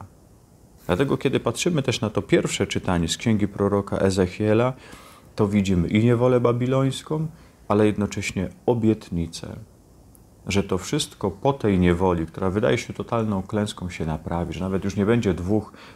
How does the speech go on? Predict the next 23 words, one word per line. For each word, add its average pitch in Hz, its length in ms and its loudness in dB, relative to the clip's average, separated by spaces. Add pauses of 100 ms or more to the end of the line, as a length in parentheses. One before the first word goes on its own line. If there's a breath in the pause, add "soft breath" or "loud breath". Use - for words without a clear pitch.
(120)
podzielonych 98 640 2
narodów, 85 500 0
bo 85 140 -4
Izrael 92 420 0
przed 90 260 -6
niewolą 87 340 -2
babilońską 82 600 -4
był 80 140 -4
podzielony, 80 680 -6 (440 loud breath)
że 92 120 -2
będzie 90 380 2
jeden, 101 460 2
że - 140 -6
będzie 80 320 -2
wierny. 92 520 0 (680 loud breath)
Jak 90 160 -2
mówi 87 300 4
Ezechiel: 92 500 2
„Żyć 110 300 4
będą 117 440 2
według 95 320 0
moich 95 360 2
praw 120 500 -4